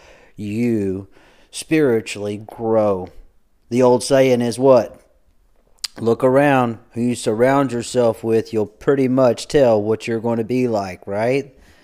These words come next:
You surround yourself with great folks and you'll go really far. Surround yourself with Christ followers and you will see a difference in your life. Number seven, what is your attitude for giving?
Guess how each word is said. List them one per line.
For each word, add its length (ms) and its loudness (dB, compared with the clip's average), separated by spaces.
You 140 -4
surround 420 2
yourself 380 0
with 120 -2
great 280 0
folks 320 0
and 80 -2
you'll 120 0
go 140 4
really 320 2
far. 380 0
Surround 400 0
yourself 360 0
with 120 -8
Christ 380 0
followers 640 -2
and 180 -8
you 100 -6
will 80 -6
see 240 -6
a 60 -2
difference 480 -8
in 160 -8
your 180 -4
life. 640 -12
Number 160 -4
seven, 380 0
what 140 2
is 80 -4
your 100 -2
attitude 580 -2
for 140 -4
giving? 760 -2